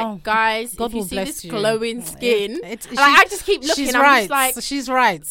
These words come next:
Speaker 1: It
Speaker 2: like,
Speaker 1: is glowing.
Speaker 2: yeah.
Speaker 1: <laughs>
Speaker 2: It is. It
Speaker 1: Yeah,
Speaker 2: is.
Speaker 1: just, like I said,
Speaker 2: You
Speaker 1: I
Speaker 2: should
Speaker 1: love
Speaker 2: know.
Speaker 1: compliments.
Speaker 2: <laughs> No, but it's true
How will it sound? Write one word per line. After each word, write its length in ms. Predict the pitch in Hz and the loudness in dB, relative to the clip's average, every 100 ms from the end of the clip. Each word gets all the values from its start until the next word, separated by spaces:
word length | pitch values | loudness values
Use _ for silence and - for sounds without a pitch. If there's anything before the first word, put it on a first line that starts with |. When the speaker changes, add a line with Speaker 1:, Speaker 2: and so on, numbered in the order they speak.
| - | -4
Speaker 1:
It 80 | |
Speaker 2:
like, 200 | 220 247 | 2 2
Speaker 1:
is 60 | 233 | 2
glowing. 400 | 233 226 220 - | 0 0 2 0
Speaker 2:
yeah. 280 | 226 214 202 | 0 0 4
Speaker 1:
<laughs> 60 | 587 - 659 508 - 640 | 4 8 8 10 8 10
Speaker 2:
It 60 | 605 | 8
is. 80 | 349 | 6
It 140 | 277 | 2
Speaker 1:
Yeah, 120 | 294 359 | 4 4
Speaker 2:
is. 60 | 359 262 | 4 0
Speaker 1:
just, 80 | |
like 160 | 262 320 | -4 0
I 100 | 339 | 2
said, 120 | 349 | 2
Speaker 2:
You 60 | 294 | 2
Speaker 1:
I 20 | |
Speaker 2:
should 60 | 339 | 4
Speaker 1:
love 80 | 370 | 8
Speaker 2:
know. 80 | 427 | 10
Speaker 1:
compliments. 720 | 403 277 440 605 679 698 807 - | 10 6 2 -4 -12 -14 -16 -8
Speaker 2:
<laughs> 20 | 719 698 784 831 - 906 - _ _ _ _ _ _ _ - _ | -6 -6 -8 -12 -14 -14 -14 _ _ _ _ _ _ _ -20 _
No, 140 | 277 320 | -8 -6
but 140 | 294 | -6
it's 160 | 320 - | -8 -10
true 220 | - 381 | -4 -4